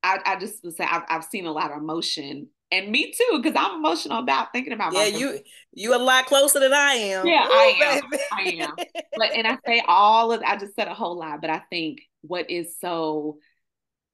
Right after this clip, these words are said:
Speaker 1: beautiful and what's available if you take advantage of it is that you have help,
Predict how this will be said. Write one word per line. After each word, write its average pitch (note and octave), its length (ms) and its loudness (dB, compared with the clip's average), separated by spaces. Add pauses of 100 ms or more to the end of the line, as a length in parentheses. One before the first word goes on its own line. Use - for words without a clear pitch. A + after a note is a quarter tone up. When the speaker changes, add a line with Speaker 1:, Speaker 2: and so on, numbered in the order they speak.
(260)
Speaker 1:
beautiful B3 520 -4
and F3+ 260 -4
what's F3 220 -6
available E3+ 680 -4
if F3+ 300 -6
you F3 120 -18
take E3+ 240 -10
advantage G#3+ 420 -4
of D#3 180 -6
it - 80 -10
is E3+ 160 -12
that D#3+ 180 -8
you E3 140 -16
have D3+ 180 -16
help, - 320 -14